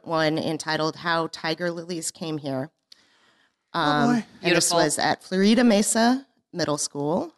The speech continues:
Speaker 1: Uh, no, not middle school, grade school. Um, and it was March eleventh, nineteen ninety-three is the date on the cover on this. So I guess that would have been, um, third grade.
Speaker 3: Mm-hmm.
Speaker 2: Yeah.
Speaker 1: Yeah.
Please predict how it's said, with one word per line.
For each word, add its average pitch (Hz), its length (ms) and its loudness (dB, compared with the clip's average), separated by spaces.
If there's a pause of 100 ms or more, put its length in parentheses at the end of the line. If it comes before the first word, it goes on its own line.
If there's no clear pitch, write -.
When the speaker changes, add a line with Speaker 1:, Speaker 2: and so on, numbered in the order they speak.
(100)
Speaker 1:
Uh, - 140 2
no, 226 220 6
not 202 140 2
middle 170 120 -2
school, 151 200 -6
grade 175 240 -2
school. 139 300 -6 (300)
Um, 147 360 0 (100)
and 156 120 0
it 147 80 0
was 160 120 -2
March 170 380 0
eleventh, 165 500 -4
nineteen 160 360 -6
ninety-three 147 600 -6
is - 160 -8
the 147 100 -8
date 110 320 -6 (100)
on 90 120 -8
the - 80 -8
cover - 280 -14
on 57 120 -14
this. - 160 -10
So - 160 -6
I 170 80 0
guess 180 200 -4
that 175 120 -2
would 170 120 -2
have 156 80 -16
been, 147 220 -4
um, 131 500 -6 (180)
third 123 540 -8
grade. - 480 -12
Speaker 3:
Mm-hmm. 208 140 -6
Speaker 2:
Yeah. 196 260 -2
Speaker 1:
Yeah. - 140 -2